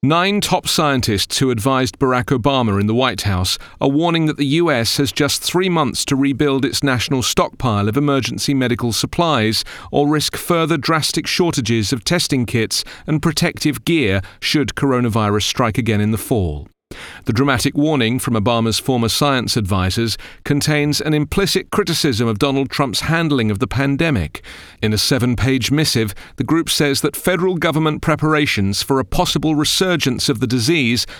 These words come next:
must be triggered immediately if a repeat of the extraordinary shortage of supplies that was seen in March and April is to be avoided.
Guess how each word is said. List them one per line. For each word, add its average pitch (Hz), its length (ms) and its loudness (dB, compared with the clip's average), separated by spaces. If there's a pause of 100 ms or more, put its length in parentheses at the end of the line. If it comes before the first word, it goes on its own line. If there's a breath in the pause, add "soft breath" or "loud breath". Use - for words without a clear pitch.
(140 loud breath)
must 160 260 0
be 185 140 -2
triggered 147 400 0
immediately 143 880 0 (240 loud breath)
if 120 160 -2
a 117 40 0
repeat 131 440 0
of 120 80 0
the 123 180 0
extraordinary 151 720 0
shortage 139 500 0
of 127 100 0
supplies 117 680 0
that - 120 -2
was - 100 0
seen 127 260 0
in 120 100 0
March 127 380 0
and 131 140 0
April 113 500 0 (220 loud breath)
is 113 160 -2
to - 100 0
be 127 140 2
avoided. 110 580 0